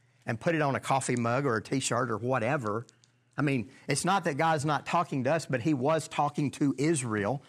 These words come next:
about that, "the plans that I have for you." But he also said, we, we wanna just think of God says he has a plan for us and he knows our, our, our,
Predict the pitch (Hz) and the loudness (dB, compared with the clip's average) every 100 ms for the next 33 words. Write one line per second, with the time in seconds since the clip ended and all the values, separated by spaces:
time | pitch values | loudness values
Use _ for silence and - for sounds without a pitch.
0 | - - 113 117 - 110 120 - - 147 | -12 -4 0 0 0 0 0 -4 -4 -2
1 | 135 135 131 113 117 117 107 135 156 - | 0 2 0 0 0 0 2 0 0 0
2 | 117 113 127 - - 147 156 170 226 - | -2 0 -2 -6 -4 0 2 2 2 2
3 | 226 185 - 170 160 143 151 185 - _ | 2 2 2 2 2 2 0 -4 -8 _
4 | _ _ - - _ _ - 190 175 185 | _ _ -20 -20 _ _ -2 -2 2 2
5 | 233 226 170 139 165 - - - 165 165 | 4 2 2 2 0 -2 -8 -2 -2 0
6 | 139 110 - _ _ _ _ - 120 135 | 0 -2 -8 _ _ _ _ -6 0 2
7 | 156 143 - 131 - 123 127 117 104 - | 2 0 0 0 0 0 0 -2 -4 -2
8 | 214 214 - 98 98 104 104 104 127 131 | -2 -2 -2 -4 -4 -6 -4 -2 0 -2
9 | 110 - - - 113 107 - 117 101 101 | -6 -14 -8 -2 0 0 0 -2 0 -2
10 | - 107 101 | -4 -4 -4